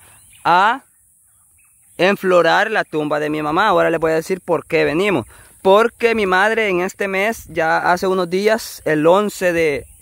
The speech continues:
de mayo, ella cumplió tres años de muerta.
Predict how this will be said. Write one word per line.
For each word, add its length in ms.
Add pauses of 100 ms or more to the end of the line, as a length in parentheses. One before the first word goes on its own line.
(560)
de 160
mayo, 480 (640)
ella 240
cumplió 680 (320)
tres 380
años 380
de 100
muerta. 480